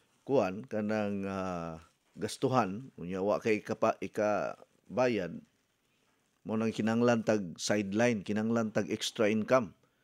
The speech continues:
Kung mahimo lang nga doon natay napulo ka extra income, mas labing maayo. Okay, kada, ik-, kada negosyo nimo, naalang kay income nga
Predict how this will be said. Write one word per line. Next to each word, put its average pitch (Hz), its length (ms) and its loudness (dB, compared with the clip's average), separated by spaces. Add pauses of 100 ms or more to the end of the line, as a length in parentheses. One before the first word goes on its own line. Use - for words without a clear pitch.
(420)
Kung 87 160 -6
mahimo 127 400 4
lang 127 240 6
nga 127 80 4
doon 127 240 2
natay 120 480 0
napulo 123 640 2
ka 101 160 2
extra 120 400 2
income, 131 480 2
mas 107 160 -6
labing 113 320 2
maayo. 139 400 2 (800)
Okay, - 480 -8
kada, 113 480 6 (240)
ik-, - 320 -8
kada 107 720 2
negosyo 107 560 0
nimo, 147 320 -2
naalang 101 480 -2
kay 104 240 2
income 113 560 0
nga 110 240 -2